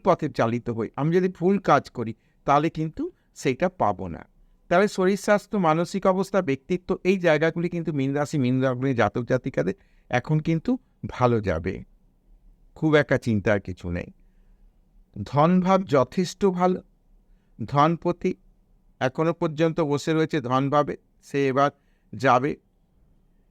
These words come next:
মিথুন রাশিতে। কাজেই অর্থনৈতিক বিষয়টা বা সেভিংসের জায়গা কিন্তু এ মাসে ভালো,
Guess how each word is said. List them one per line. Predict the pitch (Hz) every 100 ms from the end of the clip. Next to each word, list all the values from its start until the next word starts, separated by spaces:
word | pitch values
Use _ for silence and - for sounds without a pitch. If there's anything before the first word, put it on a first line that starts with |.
| _ _ _ -
মিথুন | - 107 131 - 156
রাশিতে। | 156 151 156 - 190 _ _ _ _ _ _
কাজেই | 143 151 170 233 _ _ _ _ _ _ -
অর্থনৈতিক | 123 143 - 180 175 175 170 -
বিষয়টা | 143 160 156 160
বা | 143
সেভিংসের | 143 - 147 175 185 190 180
জায়গা | 147 135 135
কিন্তু | 143 135 131 196 -
এ | 135
মাসে | 123 120 -
ভালো, | 113 - 117